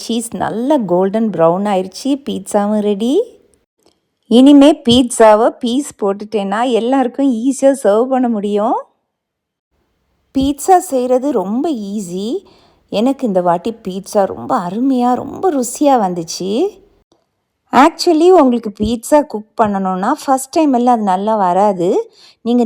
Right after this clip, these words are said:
நிறைய வாட்டி அதை செஞ்சு செஞ்சு ட்ரை பண்ணும்போது தான் அது பர்ஃபெக்டா வரும். இப்ப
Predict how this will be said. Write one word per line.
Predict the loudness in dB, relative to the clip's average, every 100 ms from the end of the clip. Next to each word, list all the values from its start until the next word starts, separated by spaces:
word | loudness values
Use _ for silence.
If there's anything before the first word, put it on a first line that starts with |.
| 0
நிறைய | 0 0 2 2
வாட்டி | 4 2 2 0
அதை | 0 -2 -4
செஞ்சு | -4 -2 -4
செஞ்சு | -6 -6 -6 -4
ட்ரை | -2 -2 -4 -4
பண்ணும்போது | -4 -4 -4 -4 -2
தான் | -4
அது | -4 -4
பர்ஃபெக்டா | -2 -2 -2 -8 -2 0 0
வரும். | 0 0 -2 -4 -6 _ _ _ _ _ _ _ _ _ -8
இப்ப | -6 2